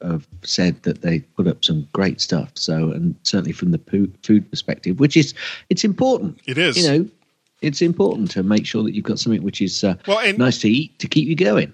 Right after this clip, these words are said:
Speaker 2: Well, and you also have to remember that, um, where, not, not so much just Woodstock, but Crystal Lake and all of the, the,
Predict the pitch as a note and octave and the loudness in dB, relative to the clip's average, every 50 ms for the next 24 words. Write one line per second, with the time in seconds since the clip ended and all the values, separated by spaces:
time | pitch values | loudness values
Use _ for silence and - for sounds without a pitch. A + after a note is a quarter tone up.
0 | _ - F3 F#3+ F#3+ G#3 A3 G#3+ G#3+ F#3+ F#3 A#3+ C4 C4+ - B3 G3 G#3 G#3+ G3 | _ -8 -8 -8 -8 -6 -6 -6 -4 -2 -2 -2 -2 -2 -4 -4 -2 -2 -2 -2
1 | - E3 D3+ D3 D#3 F3 G3 G3 E3+ D3+ C3+ A#2+ A2 C#3 A#2 C3+ B2+ B2 A#2 - | -2 -2 -2 0 0 0 0 0 0 -2 -2 -4 -4 -6 -4 -2 -2 -2 -4 -6
2 | _ _ _ _ _ _ - C#3 C3 B2 B2 A#2+ A#2+ A#2+ A#2 A#2+ - _ _ _ | _ _ _ _ _ _ -8 -6 -4 -4 -4 -4 -4 -4 -6 -8 -12 _ _ _
3 | _ _ _ _ _ _ _ D3+ C#3 B2 C3 D#3 F3 F#3+ G3+ G3+ F#3+ E3 - _ | _ _ _ _ _ _ _ -10 -10 -6 -2 0 0 2 2 0 -2 -4 -6 _
4 | _ _ - D3+ D#3 F#3 G#3 - F3+ G3 A3+ - - - G#3 G3 F#3 - - - | _ _ -14 -10 -10 -8 -8 -6 -4 -4 -2 0 0 -2 -2 -2 -2 -4 -4 -4
5 | - C#3+ - - C3 B2 C#3 D3+ - - - - G2+ F#2+ F#2+ - - _ - A2 | -6 -6 -6 -6 -6 -4 -2 0 0 0 0 0 -2 -4 -6 -8 -12 _ -12 -12
6 | G#2 - _ - - - - - - - A#2 A2 A2 A#2+ B2 B2 B2 G#2 - - | -12 -12 _ -14 -8 -4 -2 -2 -2 -2 -6 -6 -4 -2 -2 -2 -2 -4 -6 -10
7 | - - - - - - - _ _ _ - B2 A#2+ A#2 A2+ A2 A2+ - - B2 | -12 -14 -18 -20 -20 -20 -20 _ _ _ -10 -8 -8 -6 -6 -8 -10 -6 0 2
8 | C3 C#3 C#3+ C#3 C3+ A#2 A#2 A#2 A2+ A2 - - _ - C#3+ C#3 C3 C3 A2 | 4 4 4 2 0 -2 -4 -6 -6 -8 -10 -14 _ -20 -18 -14 -14 -14 -14